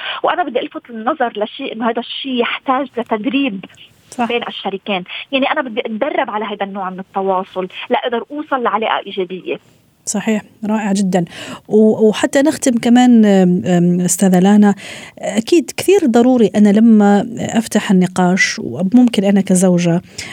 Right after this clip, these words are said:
Speaker 2: أه، فتحت النقاش وعم أتكلم، كمان يعني، أه، الزوج يعني خليه م-، يعني أول شيء مستمع يسمعني أول شيء. طبعًا وأكيد العكس صحيح، أنا بس أعطيت مثال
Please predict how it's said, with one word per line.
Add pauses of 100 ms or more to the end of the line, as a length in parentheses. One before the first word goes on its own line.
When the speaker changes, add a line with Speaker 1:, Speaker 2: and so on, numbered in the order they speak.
(180)
Speaker 2:
أه،
فتحت
النقاش
وعم
أتكلم، (260)
كمان
يعني،
أه،
الزوج (140)
يعني (540)
خليه
م-،
يعني
أول
شيء
مستمع
يسمعني
أول
شيء.
طبعًا
وأكيد
العكس
صحيح،
أنا
بس
أعطيت
مثال